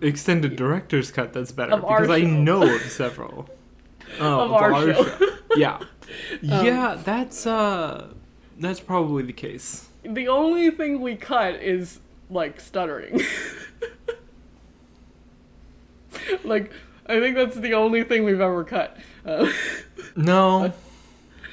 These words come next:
Speaker 1: It's
Speaker 2: no?
Speaker 1: not the only thing we've ever cut. It is the primary thing that has
Speaker 2: Okay.
Speaker 1: been cut.
Speaker 2: Anyways, there, yeah. Also, we have no director, so it wouldn't be like, it would be the, more like the uncut rather than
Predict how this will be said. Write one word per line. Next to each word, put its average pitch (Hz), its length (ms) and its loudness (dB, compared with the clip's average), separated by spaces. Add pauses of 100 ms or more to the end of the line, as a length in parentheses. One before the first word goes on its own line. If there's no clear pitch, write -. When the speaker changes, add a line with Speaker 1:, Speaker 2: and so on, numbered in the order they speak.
(140)
Speaker 1:
It's 165 180 -2
Speaker 2:
no? 196 60 0
Speaker 1:
not 190 200 4
the 190 60 2
only 170 260 4
thing 156 180 4
we've 139 180 4
ever 127 240 -2
cut. 123 340 -8
It 147 160 -4
is 160 320 4
the 147 140 0
primary 135 560 -2
thing - 360 -14 (240)
that 127 160 -10
has 127 240 -2
Speaker 2:
Okay. - 80 -10
Speaker 1:
been 123 160 -10
cut. - 240 -16 (440)
Speaker 2:
Anyways, 165 720 -6 (540)
there, 196 300 -4
yeah. 135 460 -4
Also, 208 240 2
we 226 140 -2
have 220 160 0
no 254 140 -2
director, 160 680 -6
so 165 240 -6
it 170 80 -2
wouldn't 185 320 -4
be 156 160 -4
like, 117 360 -6 (200)
it 190 60 -4
would 208 180 2
be 208 120 -4
the, 180 240 -4 (200)
more 170 300 -6
like 147 340 -6
the 139 200 -12
uncut 147 520 -10 (100)
rather 139 340 -8
than - 400 -14